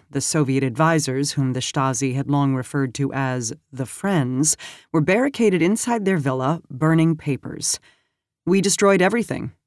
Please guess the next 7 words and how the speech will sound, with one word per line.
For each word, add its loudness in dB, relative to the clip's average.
remembered 4
one 2
of -2
those -4
officers, -4
Vladimir 0
Putin. -4